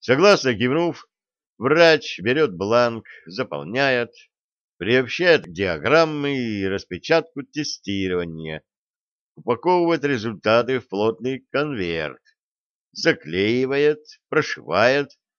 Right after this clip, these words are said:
вешает контрольную печать, подаёт. А в глазах уже явно горит азарт исследователя. Увы, вряд ли доставлю ему удовольствие.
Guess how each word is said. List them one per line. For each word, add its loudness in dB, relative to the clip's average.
вешает 0
контрольную -2
печать, -4
подаёт. -4
А 4
в -2
глазах 0
уже 0
явно 4
горит 0
азарт 2
исследователя. -4
Увы, 2
вряд 4
ли -2
доставлю 2
ему -2
удовольствие. -6